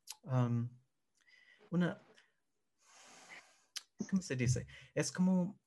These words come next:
conectarse a la cultura y encontrar su lugar en el mundo. Um, porque a veces los símbol-, símbolos son muy metafóricos,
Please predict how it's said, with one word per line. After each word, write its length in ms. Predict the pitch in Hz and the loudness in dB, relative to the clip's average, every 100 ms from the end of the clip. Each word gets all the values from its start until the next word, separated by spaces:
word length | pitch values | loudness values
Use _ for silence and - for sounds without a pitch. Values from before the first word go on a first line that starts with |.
| - | -4
conectarse 640 | 180 165 - 170 175 151 | -2 -2 2 2 2 0
a 40 | |
la 140 | 135 131 | 0 0
cultura 400 | 131 127 160 170 | -2 -4 -2 0
y 260 | 127 - | -2 -2
encontrar 480 | 139 131 131 127 139 | 0 0 0 -2 -2
su 220 | 139 - | -2 -4
lugar 540 | 120 117 127 123 117 117 _ _ _ - | -4 0 2 2 2 -4 _ _ _ -4
en 140 | 127 | 2
el 100 | 120 | 4
mundo. 520 | 113 117 120 110 107 - - _ _ _ - - - - _ _ - | 4 4 4 2 -2 -6 -18 _ _ _ -20 -20 -20 -20 _ _ -6
Um, 440 | 127 120 117 131 131 | -2 -2 -2 -4 -4
porque 260 | 131 127 131 | -4 2 4
a 60 | |
veces 340 | 131 196 170 139 | 6 4 0 -2
los 120 | 131 | -2
símbol-, 420 | - 139 139 - | 0 0 -2 -2
símbolos 380 | 131 127 160 135 | -4 -2 0 0
son 200 | 139 123 | 2 2
muy 300 | 120 135 147 | 2 2 0
metafóricos, 1120 | 143 123 123 - 127 110 110 117 - - 127 | 0 0 0 2 2 2 -4 -6 -4 -4 -6